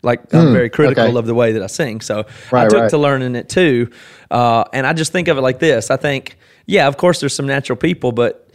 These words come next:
Speaker 1: you know, I could be like maybe the Tim Tebow of singing or something, you know. I can
Speaker 2: Well,
Speaker 1: learn to
Speaker 2: I
Speaker 1: do it and just, be, you know, I'll never have that beautiful throw or anything like that, but I can get it to where I can actually do singing or sing from, for some people. But I was in Emory for ten years. We had two really good singers.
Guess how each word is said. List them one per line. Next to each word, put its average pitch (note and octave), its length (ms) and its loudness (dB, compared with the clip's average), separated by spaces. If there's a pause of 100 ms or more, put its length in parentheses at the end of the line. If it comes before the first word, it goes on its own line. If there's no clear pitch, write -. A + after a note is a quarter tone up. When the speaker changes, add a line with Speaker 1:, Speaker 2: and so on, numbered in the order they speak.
(240)
Speaker 1:
you - 120 -6
know, G#2 200 -6 (160)
I B2 120 -6
could C#3 100 -6
be C3 140 2
like A#2 200 0
maybe A#2 280 -4
the G#2+ 80 -4
Tim A#2 260 -4
Tebow G#2+ 480 -2
of G2 80 -8
singing G#2+ 340 -6
or G#2+ 60 -8
something, F#2+ 420 -8 (220)
you A#2+ 160 0
know. A2 140 -2 (120)
I C#3 60 -2
can D3 120 2
Speaker 2:
Well, D3 80 2
Speaker 1:
learn E3+ 180 2
to D#3+ 60 2
Speaker 2:
I - 20 0
Speaker 1:
do E3 260 4
it F3 60 4
and C#3+ 80 -4
just, C#3 200 -4
be, C3+ 120 -4
you D#3+ 80 0
know, C3+ 80 0
I'll C3 80 0
never D3 240 0
have D3+ 160 0
that B2+ 160 -2
beautiful C#3 340 0
throw C#3 360 2
or C3+ 120 0
anything C3 220 -2
like A#2+ 80 -4
that, C3+ 140 -2
but B2+ 100 -4
I D#3 80 0
can B2+ 240 -6
get E3 180 2
it - 140 -4
to B2+ 100 -6
where A2+ 340 -2 (400)
I C3 160 0
can - 220 -6
actually B2+ 400 -4
do C#3 380 2
singing G2+ 560 -10
or A2+ 140 0
sing C#3 340 -4
from, B2 280 -4 (280)
for - 80 -12
some D#3 240 -2
people. A2+ 280 -4
But A#2+ 100 0
I - 20 4
was C3 120 0
in D3+ 200 -2
Emory D#3 360 -2
for A#2+ 100 -10
ten C3+ 220 -4
years. C3+ 160 -2
We B2+ 60 -2
had A#2 100 -2
two C#3 140 -4
really B2+ 200 -2
good A#2 140 -6
singers. C#3 480 -6